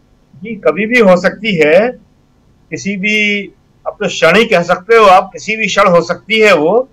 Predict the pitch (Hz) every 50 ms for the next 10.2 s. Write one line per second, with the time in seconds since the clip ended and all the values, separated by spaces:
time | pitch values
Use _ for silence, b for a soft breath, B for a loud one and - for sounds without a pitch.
0 | _ _ _ _ _ _ _ _ _ _ _ - 165 147 165 170 175 170 165 165
1 | 160 - - 185 180 175 175 180 175 151 151 160 160 156 160 147 - - 156 151
2 | 175 190 202 208 202 202 190 165 156 160 180 214 202 _ _ _ _ _ _ _
3 | _ _ _ _ _ - 175 165 165 160 160 160 156 156 151 139 - _ _ _
4 | - 180 165 160 165 165 170 190 233 240 185 208 190 - - 190 185 185 190 175
5 | 165 156 - 208 220 202 180 165 160 160 170 202 - - _ _ _ _ _ _
6 | _ _ - 151 160 175 180 180 180 196 190 185 185 180 185 180 180 180 175 175
7 | 165 160 156 160 165 170 - 127 165 175 170 - 131 131 143 170 196 180 160 151
8 | 175 208 233 _ _ _ _ _ _ _ _ _ _ _ - 170 170 170 170 170
9 | 165 165 - 160 151 175 190 190 170 156 160 160 170 170 _ - 208 202 180 165
10 | 196 262 302